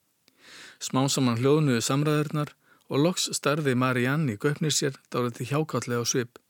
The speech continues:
Ég elskaði að hlusta á Bobbu þegar hún lét dæluna ganga, en nú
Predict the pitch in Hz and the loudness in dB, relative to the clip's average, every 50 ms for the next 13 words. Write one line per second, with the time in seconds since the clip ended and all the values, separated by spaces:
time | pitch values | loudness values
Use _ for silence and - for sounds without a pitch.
0 | _ _ _ _ _ _ _ _ _ _ _ _ _ _ _ _ _ _ - - | _ _ _ _ _ _ _ _ _ _ _ _ _ _ _ _ _ _ -20 -20
1 | - - - - - _ - 123 117 - - 135 139 151 156 - - - 117 113 | -20 -20 -20 -20 -10 _ -2 -2 0 0 2 0 0 0 0 -2 0 0 0 0
2 | 117 110 127 135 - - 117 110 127 123 120 - 120 107 117 120 117 113 113 117 | 0 -2 -2 -4 -2 -4 -4 -2 -2 -4 -4 -4 -6 -4 -2 -2 0 0 -2 -2
3 | 113 - - 131 127 123 120 113 110 110 - 123 120 - - 113 107 113 120 | -4 -4 -2 -2 -2 0 -2 -2 -4 -2 -2 -4 -4 -4 -6 -8 -6 -6 -6